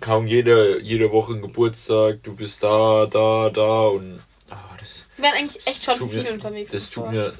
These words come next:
Speaker 1: so weh.
Speaker 2: Das ist absolut wahr. Ähm, was ich noch aufgeschrieben habe, warst du fertig?
Speaker 1: Mhm.
Speaker 2: Was ich mir noch so überlegt habe, ist, dass irgendwie,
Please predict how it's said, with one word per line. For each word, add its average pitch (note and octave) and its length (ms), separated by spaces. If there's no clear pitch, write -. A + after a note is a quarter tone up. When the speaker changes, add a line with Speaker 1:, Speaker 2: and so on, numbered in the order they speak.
Speaker 1:
so G#2 300
weh. G2+ 220
Speaker 2:
Das - 160
ist C#4 120
absolut B3 520
wahr. A#3+ 300
Ähm, C4 220
was C#4 180
ich D4 160
noch D4+ 180
aufgeschrieben C#4 640
habe, B3 120
warst A#3+ 120
du B3 60
fertig? A4+ 360
Speaker 1:
Mhm. A#2+ 220
Speaker 2:
Was B3+ 160
ich C#4 80
mir C#4 80
noch D4 120
so D4 100
überlegt C4 300
habe, B3 160
ist, - 200
dass B3 220
irgendwie, B3+ 340